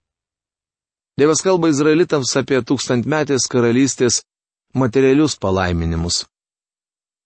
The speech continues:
Mums jis norėtų papasakoti apie dvasinius palaiminimus,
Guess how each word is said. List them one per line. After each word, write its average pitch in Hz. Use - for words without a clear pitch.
Mums 208
jis 104
norėtų 180
papasakoti 156
apie 127
dvasinius 107
palaiminimus, 87